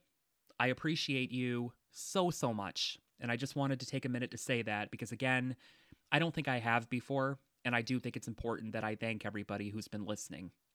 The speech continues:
So I am talking about Moana today. Uh, I thought that this would be kind of an appropriate movie to talk about following The Little Mermaid because, like The Little Mermaid, this is also a movie about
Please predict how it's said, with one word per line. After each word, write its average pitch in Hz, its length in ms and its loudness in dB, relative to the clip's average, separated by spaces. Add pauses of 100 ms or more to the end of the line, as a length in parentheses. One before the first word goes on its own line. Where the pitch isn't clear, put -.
(440)
So 190 680 8
I 196 140 8
am 254 160 6
talking 214 360 6
about 180 380 8
Moana 151 800 8
today. 113 760 4
Uh, 120 560 4
I 139 220 4
thought 247 240 4
that - 140 0
this 196 180 0
would 170 160 2
be 151 180 6
kind 151 280 2
of 143 40 0
an 143 60 2
appropriate 143 640 2
movie 135 380 4
to 127 180 -2
talk 127 340 0
about 131 380 2
following 131 520 2
The 123 80 0
Little 123 220 0
Mermaid 180 540 0 (220)
because, 127 720 2 (920)
like 143 320 6
The 190 100 2
Little 165 220 4
Mermaid, 165 500 0
this 139 160 -2
is 131 120 -2
also 139 340 2
a 139 60 2
movie 139 420 2
about 117 480 2